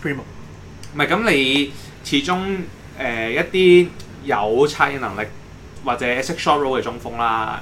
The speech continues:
Speaker 2: 呃，可以打到 triple handoff 嘅中鋒啦，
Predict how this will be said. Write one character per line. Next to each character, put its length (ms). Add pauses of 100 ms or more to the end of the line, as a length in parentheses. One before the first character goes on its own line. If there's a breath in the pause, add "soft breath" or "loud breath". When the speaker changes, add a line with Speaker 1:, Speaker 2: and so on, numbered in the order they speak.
Speaker 2:
呃， 380 (1120 loud breath)
可 220
以 180
打 280
到 180
triple 240
handoff 200
嘅 40
中 160
鋒 160
啦， 260